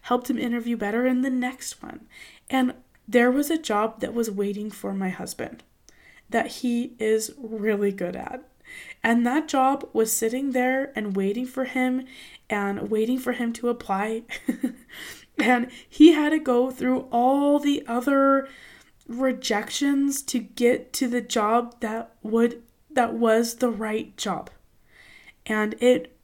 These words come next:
uprooted our family. We moved to somewhere that we weren't familiar with.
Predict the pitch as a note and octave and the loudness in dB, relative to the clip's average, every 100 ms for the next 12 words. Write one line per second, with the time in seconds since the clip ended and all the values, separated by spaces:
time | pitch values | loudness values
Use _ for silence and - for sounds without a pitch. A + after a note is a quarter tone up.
0 | _ A3+ A#3+ - C4 C#4 D#4 B3 A#3+ F#3 | _ -2 -2 0 4 6 6 6 2 -2
1 | F#3 F#3 G#3 B3+ A#3 G#3+ G#3+ D4 E4 - | -4 -2 0 2 2 2 6 6 6 2
2 | B3 - A#3 A3+ A3+ A3+ A3+ G3+ A3 G3+ | -2 0 2 4 4 2 0 -2 -2 -4
3 | F#3+ A#3 A#3 B3 A3 F#3+ F3+ F3+ F3+ - | -4 -4 -6 -6 -2 -2 -2 -4 -6 -4
4 | A#3+ - | -6 -8